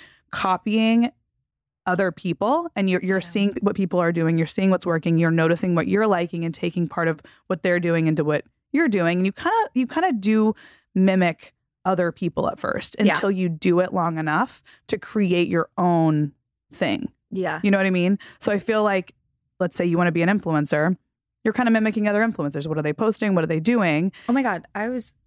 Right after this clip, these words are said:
Speaker 1: We're,
Speaker 2: doing,
Speaker 1: we're
Speaker 2: yeah.
Speaker 1: all do-, or getting inspo, we're copying
Speaker 2: I still do
Speaker 1: photos.
Speaker 2: that.
Speaker 1: <laughs> We all do it.
Speaker 2: I'm like, I'm sorry, if I'm not copying somebody I know on Instagram, I'm copying their photo on Pinterest.
Speaker 1: <laughs> Yes, exactly, exactly.
Speaker 2: Sorry, but,
Speaker 1: We've
Speaker 2: like,
Speaker 1: got
Speaker 2: I
Speaker 1: all our
Speaker 2: love
Speaker 1: inspo.
Speaker 2: copying.
Speaker 1: <laughs>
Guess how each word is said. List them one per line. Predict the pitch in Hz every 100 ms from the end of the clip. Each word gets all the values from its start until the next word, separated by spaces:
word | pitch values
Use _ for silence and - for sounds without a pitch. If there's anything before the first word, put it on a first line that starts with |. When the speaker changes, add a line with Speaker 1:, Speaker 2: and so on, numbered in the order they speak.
| _ _ -
Speaker 1:
We're, | 220
Speaker 2:
doing, | 208 - -
Speaker 1:
we're |
Speaker 2:
yeah. | 254
Speaker 1:
all | 294
do-, | 302 254
or | 220
getting | 214 208
inspo, | 240 233 254 233 208
we're | 190
copying | 220 202 214 190
Speaker 2:
I |
still | 240 240 240
do | 233 170
Speaker 1:
photos. |
Speaker 2:
that. | 160 160 170 226 - - 269 -
Speaker 1:
<laughs> | - 190
We | 202
all | 202 233
do | 247 247
it. | 233 233 220
Speaker 2:
I'm | 196
like, | 214 202 -
I'm | 202
sorry, | 214 247 175
if | 170 185
I'm | 202
not | 220 208
copying | 190 185 202 196
somebody | 196 202 185
I |
know | 170 160 160 175
on | 165
Instagram, | 160 - 190 185
I'm | 175
copying | 165 170 170 180 170
their | 160
photo | 156 165 156
on | 143 143
Pinterest. | - 170 - 240 233 330 -
Speaker 1:
<laughs> | 277
Yes, | 247 196 -
exactly, | 269 202 165 175 170 -
exactly. | 175 165 202
Speaker 2:
Sorry, | 214 160 156
but, | -
Speaker 1:
We've |
Speaker 2:
like, | 208
Speaker 1:
got | 208
Speaker 2:
I |
Speaker 1:
all | 185 196
our | 202
Speaker 2:
love | 175 208
Speaker 1:
inspo. | -
Speaker 2:
copying. | - - 220 - - 269
Speaker 1:
<laughs> | 262